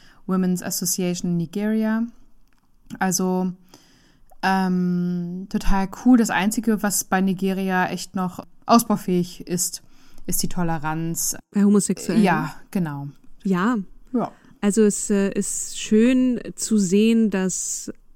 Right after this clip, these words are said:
Speaker 2: diese Frau da in dieses Amt gehoben
Speaker 1: Mhm.
Speaker 2: wurde und auch dazu beigetragen hat, dieses Land zu reformieren.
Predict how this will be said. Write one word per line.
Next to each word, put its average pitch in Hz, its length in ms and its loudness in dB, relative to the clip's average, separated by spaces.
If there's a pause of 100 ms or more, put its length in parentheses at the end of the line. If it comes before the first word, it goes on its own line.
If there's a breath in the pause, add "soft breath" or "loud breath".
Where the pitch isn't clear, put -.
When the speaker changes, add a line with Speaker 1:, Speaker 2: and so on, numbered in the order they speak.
Speaker 2:
diese 202 320 0
Frau 208 840 -4 (140)
da 185 260 -2
in 190 160 -4
dieses 175 260 -2
Amt 202 280 -4
gehoben 190 380 2
Speaker 1:
Mhm. 170 60 -6
Speaker 2:
wurde 180 300 0
und 151 380 -4
auch 185 120 -6
dazu 190 240 -4
beigetragen 180 760 -4
hat, 180 160 -4
dieses 175 260 -4
Land 175 160 -2
zu - 120 -6
reformieren. 185 840 2